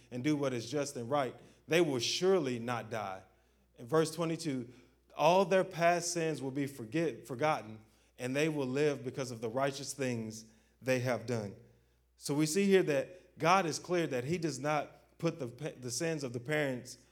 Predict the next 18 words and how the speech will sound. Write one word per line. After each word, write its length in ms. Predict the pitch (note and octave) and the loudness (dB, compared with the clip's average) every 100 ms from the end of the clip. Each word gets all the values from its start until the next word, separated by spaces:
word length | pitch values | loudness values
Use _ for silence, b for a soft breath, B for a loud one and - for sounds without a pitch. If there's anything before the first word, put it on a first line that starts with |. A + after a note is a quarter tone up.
| b b | b b
on 140 | C#3 | 0
the 100 | C3+ | 0
children. 520 | A#2+ E3+ E3+ C3+ B2+ B2 | 0 2 2 0 -2 -2
And 80 | |
the 80 | A#2+ | -2
second 400 | A#2+ F#3+ F#3+ C#3+ | 0 0 0 -2
layer 180 | C3+ B2+ | -2 -2
of 100 | A#2+ | -2
this 240 | C#3+ C#3 | -2 -2
is, 220 | B2+ A#2 - B B | -6 -6 -10 B B
although 400 | - E3 E3+ F#3+ | 2 4 6 4
sin 460 | F3+ - F#3 F#3+ F#3 | 4 2 2 0 -2
is 220 | C#3 A#2+ | -4 -4
individually 800 | D#3 E3+ D#3 D#3+ C#3+ D3+ C3+ A2+ | -2 0 0 0 0 -2 -4 -4
assessed, 600 | A2+ - F#3+ D3+ A#2+ - - b b b | -4 0 2 2 0 -8 -16 b b b
they 180 | C3 C3+ | -4 -2
impact 680 | D#3+ F3+ C#3 C#3 C3 A#2+ - _ - | 0 0 0 -2 -2 -6 -18 _ -6
generations. 840 | C#3+ C3 B2 C3 - G2 - - | -4 0 0 0 -4 -12 -20 -20